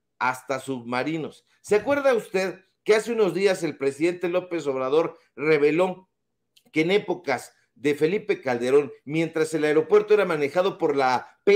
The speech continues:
F P, ¿te acuerdas de la F P? De la Policía Federal, se, se traficaba droga, pues el Rey Zambada era uno de estos delincuentes que utilizaba el Aeropuerto Internacional de la Ciudad de México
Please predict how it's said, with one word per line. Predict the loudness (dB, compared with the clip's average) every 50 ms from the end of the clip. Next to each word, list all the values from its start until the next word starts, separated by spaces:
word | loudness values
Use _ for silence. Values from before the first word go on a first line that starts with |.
| 6
F | 6 4 0 -4 -4
P, | -2 0 2 2 2 0 -4 -12 _ _
¿te | -14 -10
acuerdas | -4 -2 0 0 0
de | 0
la | 0 0
F | -2 -2 -4 -8
P? | -4 -4 -4 -4 -4 -6 _ _ -6
De | -2 0
la | 0 0 0
Policía | -2 -4 -4 -4 -6 -4 -2 0 2 2 0
Federal, | -2 0 2 2 2 4 2 2 2 2 0 0 -2 -6 -12 _ _ _ _
se, | -10 -2 2 2 4 4 4 4 4 2 0 -2 -4 -8 -10 -12
se | -12 -6 -4 0 2 4 6 6 6 4 4
traficaba | 0 -6 -6 -8 -6 -2 0 2 2 2 2
droga, | 2 2 0 0 0 -4 -6 -8 _ _ _ _ _ _
pues | -2 -2 0 0
el | 0 -2 0
Rey | 0 0 0 0 -2
Zambada | -6 -6 -6 -6 -4 0 0 2 2 0 -2 -6 -8 -10 _ _ _ -2
era | 0 2 4 4 4
uno | 4 2 2 2 2 0
de | 2 0 -2
estos | -2 -4 -2 -2 -2 -2 0
delincuentes | -2 -2 -2 -2 -6 -8 -6 -2 0 0 0 -2 -4 -6 -6 -6 -8 _ _ _ _
que | 0 0
utilizaba | 0 0 0 -2 -2 -2 -4 -2 0 0 0 0
el | 2 2
Aeropuerto | 2 2 2 0 -2 -2 -2 -2 -4
Internacional | -4 -2 -2 -2 -2 -4 -6 -8 -6 -4 -2 -2 -2 -2 -6 _ _ _
de | -2 2 2 2
la | 2 2 -2
Ciudad | 0 0 2 4 4 4
de | 2 0
México | -2 -4 -6 -8 -14 -18 -12 -10 -8 -8 -10 -10 _